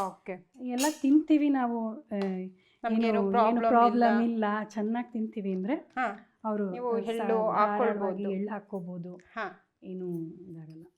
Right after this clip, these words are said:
Speaker 2: ನನಗೆ ಸ್ವಲ್ಪ ಕೈ ಕೊಡಿ, ನಾನು ಹಾಗೆ
Speaker 1: ನೋಡಿ.
Speaker 2: ಸ್ಪ್ರೆಡ್ ಮಾಡ್ತೀನಿ. ಹಾ.
Speaker 1: ಸಾಕಾ?
Speaker 2: ಹಾ. ಹಿಂಗೆ ಸ್ಪ್ರೆಡ್ ಮಾಡ್ಕೊಂಡ್ಬಿಟ್ರೆ
Speaker 1: ಹಾ.
Speaker 2: ಅದು ಹಾಗೇನೆ ಅಂಟ್ಕೊಳ್ಳುತ್ತೆ.
Speaker 1: ಲುಕ್ ವೈಸ್ ತುಂಬಾ ಚೆನ್ನಾಗಿ
Speaker 2: ಚೆನ್ನಾಗಿ
Speaker 1: ಕಾಣ್ತಾ ಇದೆ ಅಲ್ವಾ?
Speaker 2: ಕಾಣುತ್ತೆ,
Speaker 1: ಹಾ.
Speaker 2: ಹೌದು. ಅದು ಬೆಂದಾಗ ಒಂಥರ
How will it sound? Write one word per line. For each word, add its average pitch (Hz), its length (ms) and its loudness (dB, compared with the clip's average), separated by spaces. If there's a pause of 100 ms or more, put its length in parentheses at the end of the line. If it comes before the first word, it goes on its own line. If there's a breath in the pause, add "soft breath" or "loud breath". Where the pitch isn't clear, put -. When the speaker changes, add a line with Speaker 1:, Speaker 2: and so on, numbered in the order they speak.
(120)
Speaker 2:
ನನಗೆ 202 320 -8
ಸ್ವಲ್ಪ 226 420 -6 (340)
ಕೈ 202 200 -6
ಕೊಡಿ, 196 420 -8 (160)
ನಾನು 196 120 -10
ಹಾಗೆ 180 120 -8
Speaker 1:
ನೋಡಿ. 170 200 -10
Speaker 2:
ಸ್ಪ್ರೆಡ್ 160 240 -12
ಮಾಡ್ತೀನಿ. 165 480 -18
ಹಾ. - 180 -20 (200)
Speaker 1:
ಸಾಕಾ? - 480 -10 (420)
Speaker 2:
ಹಾ. 156 220 -14 (680)
ಹಿಂಗೆ 226 180 -4
ಸ್ಪ್ರೆಡ್ 226 320 -6
ಮಾಡ್ಕೊಂಡ್ಬಿಟ್ರೆ 196 600 -4
Speaker 1:
ಹಾ. 277 340 -8
Speaker 2:
ಅದು 277 140 -6
ಹಾಗೇನೆ 302 400 4
ಅಂಟ್ಕೊಳ್ಳುತ್ತೆ. 233 640 2
Speaker 1:
ಲುಕ್ 208 100 -4
ವೈಸ್ 359 380 -4
ತುಂಬಾ 240 180 -2
ಚೆನ್ನಾಗಿ 220 320 -4
Speaker 2:
ಚೆನ್ನಾಗಿ 233 280 2
Speaker 1:
ಕಾಣ್ತಾ 208 220 2
ಇದೆ 185 80 4
ಅಲ್ವಾ? 175 120 0
Speaker 2:
ಕಾಣುತ್ತೆ, 202 320 -6
Speaker 1:
ಹಾ. 175 60 -2
Speaker 2:
ಹೌದು. 156 340 -10 (800)
ಅದು 196 480 -2 (320)
ಬೆಂದಾಗ 285 500 4
ಒಂಥರ 226 240 0